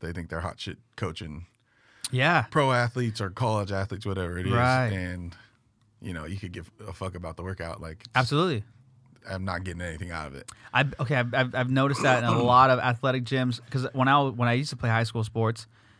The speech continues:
Speaker 2: and I've been, I went to a few gyms that were that level, like, high level professional sports where they have minor league players around and of all sports, they have professional players,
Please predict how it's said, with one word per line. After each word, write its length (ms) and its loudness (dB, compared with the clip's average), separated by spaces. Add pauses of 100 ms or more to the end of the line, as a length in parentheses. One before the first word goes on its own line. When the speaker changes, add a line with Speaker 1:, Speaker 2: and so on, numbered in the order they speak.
(340)
Speaker 2:
and 300 2
I've 160 2
been, 180 4
I 120 2
went 220 4
to 80 2
a 60 2
few 180 2
gyms 280 2
that 80 4
were 140 6
that 200 6
level, 280 0
like, 120 -4
high 220 6
level 260 2
professional 420 -2
sports 300 -2
where 60 -6
they 80 -2
have 100 -2
minor 300 4
league 160 0
players 300 0
around 440 2
and 120 -6
of 80 -2
all 140 6
sports, 420 -2
they 80 -4
have 160 -4
professional 500 -2
players, 440 2